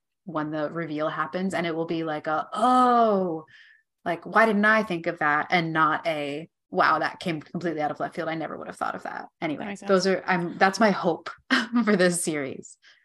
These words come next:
Speaker 1: that they
Speaker 2: I'm,
Speaker 1: really blow me
Speaker 2: yeah,
Speaker 1: away.
Speaker 2: having not seen Dark, I can't say for sure, like, how much faith I have in their ability to pull this off. Normally, I, I would have watched this if I hadn't known that they had a series that is very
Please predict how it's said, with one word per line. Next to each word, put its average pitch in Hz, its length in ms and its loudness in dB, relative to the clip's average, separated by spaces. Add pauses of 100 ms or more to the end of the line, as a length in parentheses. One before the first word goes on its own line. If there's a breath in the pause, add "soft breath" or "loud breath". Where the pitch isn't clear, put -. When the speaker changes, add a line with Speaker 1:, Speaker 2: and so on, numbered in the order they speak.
(220 soft breath)
Speaker 1:
that 277 180 6
they 285 140 4
Speaker 2:
I'm, - 60 2
Speaker 1:
really 165 240 0
blow 220 100 -2
me 202 60 4
Speaker 2:
yeah, 180 240 4
Speaker 1:
away. - 320 -2
Speaker 2:
having 233 300 2
not 214 240 2
seen 214 200 -4
Dark, 190 300 2
I 185 80 0
can't 190 280 -2
say 196 140 0
for 196 140 -4
sure, 180 300 -2
like, 175 220 -2
how 185 180 -2
much 185 260 -2
faith 190 240 2
I 208 100 2
have 214 300 2
in 208 220 -2
their 202 140 0
ability 202 260 4
to 196 80 0
pull 202 160 -4
this 202 160 -2
off. 196 280 2
Normally, 240 520 4
I, - 180 2 (300)
I 220 180 2
would 214 180 2
have 196 140 -6
watched 202 440 0
this 202 380 -4 (920)
if 254 100 4
I 262 120 8
hadn't 294 320 2
known 240 260 4
that 220 80 -4
they 202 120 2
had 185 300 2
a - 100 -4
series 180 500 -6
that 185 280 -4
is 190 260 0
very 202 640 2